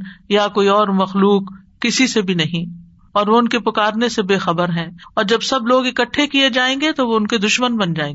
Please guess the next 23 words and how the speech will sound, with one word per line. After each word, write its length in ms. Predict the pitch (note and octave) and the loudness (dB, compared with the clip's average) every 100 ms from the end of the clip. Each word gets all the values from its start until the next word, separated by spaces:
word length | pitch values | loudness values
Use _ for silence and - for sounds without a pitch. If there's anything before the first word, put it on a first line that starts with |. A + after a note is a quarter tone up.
| D3 | -12
گے، 40 | - _ _ _ _ G3 | -20 _ _ _ _ 0
یعنی 180 | G3 F#3 | 2 2
غیر 200 | G3+ G3+ | 2 2
اللہ 320 | F#3 F#3 B3 - _ _ _ - | 0 0 -2 -4 _ _ _ -8
وہ 220 | G3 G#3+ | -4 0
دشمن 400 | F#3 F3+ B3+ B3 | 0 0 0 0
بن 180 | G3 F3 | 0 0
جائیں 240 | E3+ D3+ D#3 | -2 -4 -6
گے 60 | |
اور 200 | D3 F#3+ | -4 -4
ان 140 | F#3 G3 | -2 -4
کی 160 | G3+ | -2
عبادت 360 | F3+ E3+ E3 F3+ | 0 0 -2 -6
سے 120 | G#3 | -6
منکر 400 | F3+ E3 E3 E3 | -4 -6 -6 -8
ہوں 120 | C#3+ | -8
گے۔ 140 | - - - _ _ _ - | -16 -20 -20 _ _ _ 0
کیوں 180 | E4 | 2
نہیں 140 | F#4+ F#4+ | 4 2
پکارنا 460 | E4 D4+ C#4 D4+ | 2 0 0 -2
چاہیے 280 | D4 C#4 C#4 | 0 0 0
غیر 200 | A#3 B3 | 0 0
اللہ 260 | B3 B3 | 0 -2